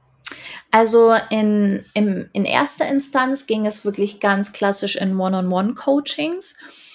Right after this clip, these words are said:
mm, dass ich einfach über das Thema Psychologie und Schattenarbeit versucht habe, Leuten zu helfen, von A nach B zu kommen. Also es waren so diese ganz klassischen Sachen, "Hey Amelie, ich bin unzufrieden in meiner Beziehung. Hey Amelie."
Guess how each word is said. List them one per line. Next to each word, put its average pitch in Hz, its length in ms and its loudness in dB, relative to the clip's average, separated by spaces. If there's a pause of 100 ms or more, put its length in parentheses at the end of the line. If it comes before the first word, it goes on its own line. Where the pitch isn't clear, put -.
(240)
mm, 214 840 2 (140)
dass 202 320 2
ich 208 200 -4
einfach 202 680 0
über 202 300 0
das 185 240 0
Thema 196 260 -2
Psychologie 196 720 -2
und 196 160 -2
Schattenarbeit 185 840 0
versucht 196 480 -6
habe, 180 680 0
Leuten 190 760 2 (280)
zu - 200 -2
helfen, 196 600 4
von - 220 -4
A - 140 0
nach 170 240 -4
B - 120 -6
zu - 160 -10
kommen. - 380 -10
Also 202 260 2
es 208 180 -2
waren 208 200 4
so 202 80 0
diese 185 240 -4
ganz 190 280 0
klassischen 185 500 -2
Sachen, 180 360 -2 (320)
"Hey 233 240 4
Amelie, 202 340 4
ich 202 120 -2
bin 180 120 -4
unzufrieden 196 520 -4
in 190 80 -4
meiner 180 200 -2
Beziehung. 214 460 0
Hey 202 300 2
Amelie." 190 500 0